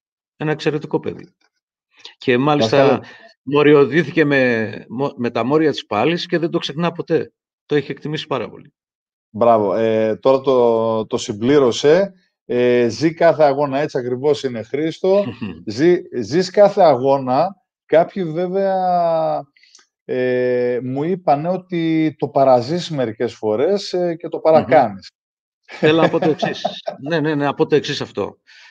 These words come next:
Speaker 1: Καταρχήν, ε, θέλω να πω ένα μεγάλο ευχαριστώ σε όλο τον κόσμο που έχω συνεργαστεί. Είτε λέγονται παράγοντες, είτε διαιτητές, είτε προπονητές.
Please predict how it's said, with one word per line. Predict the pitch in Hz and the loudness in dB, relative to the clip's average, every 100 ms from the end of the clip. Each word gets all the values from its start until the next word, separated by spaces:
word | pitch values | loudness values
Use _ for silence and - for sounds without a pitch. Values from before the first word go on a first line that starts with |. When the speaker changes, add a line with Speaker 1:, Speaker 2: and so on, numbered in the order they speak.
| _ | _
Speaker 1:
Καταρχήν, | 120 123 120 139 165 | -6 -2 -2 0 0
ε, | 156 147 135 123 - - _ _ _ _ _ | 2 2 0 -4 -8 -16 _ _ _ _ _
θέλω | _ 151 147 147 | _ -2 -2 0
να | 139 | -2
πω | 147 | 0
ένα | 147 135 | 0 0
μεγάλο | 131 139 127 | 0 0 0
ευχαριστώ | 120 113 - | -2 -6 -6
σε | 120 123 | -8 -6
όλο | |
τον | 113 101 | -6 -2
κόσμο | 117 104 107 | -4 -2 -6
που | 101 104 | -6 -4
έχω | 107 107 | -4 -6
συνεργαστεί. | - 101 90 90 - 101 117 _ _ _ - | -10 -8 -8 -8 -10 -14 -14 _ _ _ -14
Είτε | 110 110 101 | -8 -2 -2
λέγονται | 98 101 95 85 | -2 -2 -4 -4
παράγοντες, | 90 101 107 95 95 | -4 -2 -2 -2 -4
είτε | - | -6
διαιτητές, | 92 98 - 101 | -4 -4 -4 -4
είτε | - 92 | -4 -6
προπονητές. | 95 90 87 107 113 113 | -6 -6 -4 -4 -4 -8